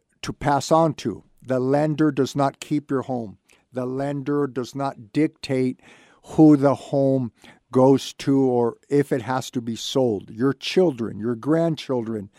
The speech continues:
can decide what they want to do with the property. If they would like to keep it, then they just have to pay off the loan, the loan balance that's owed.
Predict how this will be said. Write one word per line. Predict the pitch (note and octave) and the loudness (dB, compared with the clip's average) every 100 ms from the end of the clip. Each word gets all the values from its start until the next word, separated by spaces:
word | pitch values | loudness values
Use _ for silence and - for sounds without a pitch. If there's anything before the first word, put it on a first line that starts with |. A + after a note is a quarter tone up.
| - _ _ - | -20 _ _ -10
can | - C#3 | -4 -2
decide | B2+ B2 - C#3+ B2 A2+ | -2 -6 -4 -4 -4 -6
what | A2+ B2+ - | -8 -10 -8
they | B2+ | -8
want | A2+ A#2 | -6 -8
to | A#2+ | -10
do | G#2+ B2 | -6 -4
with | A2+ - | -4 -8
the | - | -10
property. | - A2+ G#2+ A2 A2 _ _ _ _ _ | -4 -4 -4 -10 -14 _ _ _ _ _
If | D#3+ C#3+ | -8 4
they | A3+ | 6
would | B3+ | 8
like | B3 B3 - | 6 4 2
to | G3 | 0
keep | - D4+ - | 6 8 8
it, | E3 - | 4 4
then | D#3+ E3 | 2 4
they | D#3 | 2
just | A3 - | 0 0
have | D3+ | 0
to | - | -2
pay | - - C#3+ | -4 0 2
off | C#3 C3+ | 2 0
the | - | -2
loan, | A#2+ C3 D3 B2 A#2+ | -2 2 2 2 -2
the | A2+ | -2
loan | A#2 C3+ B2+ | 0 0 0
balance | A#2+ G#2 G#2+ G#2 | -4 -4 -8 -10
that's | A2 - - | -12 -10 -4
owed. | F3+ D#3 A2+ A#2+ | 0 0 -2 -6